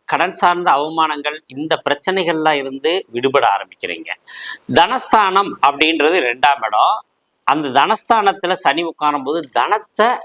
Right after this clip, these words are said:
லாக் பண்ணுவார். குடும்பஸ்தானம் அப்படின்றது ரெண்டாம் இடம். அப்ப அந்த குடும்பம் சார்ந்த விஷயத்துல ரொம்ப கவனமா இருக்கணும். வாக்குஸ்தானம்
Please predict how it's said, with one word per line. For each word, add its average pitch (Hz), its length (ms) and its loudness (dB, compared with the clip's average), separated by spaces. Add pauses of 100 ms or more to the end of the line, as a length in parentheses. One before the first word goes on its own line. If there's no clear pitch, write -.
(160)
லாக் 107 400 0
பண்ணுவார். 92 360 -6 (640)
குடும்பஸ்தானம் 196 720 2 (140)
அப்படின்றது 147 540 -2
ரெண்டாம் 131 300 0
இடம். 120 440 0
அப்ப 135 200 0
அந்த 156 120 -4 (100)
குடும்பம் 220 360 0
சார்ந்த 170 380 0
விஷயத்துல 147 640 0 (120)
ரொம்ப 127 220 -2
கவனமா 104 480 -2
இருக்கணும். 90 320 -10 (460)
வாக்குஸ்தானம் 180 840 2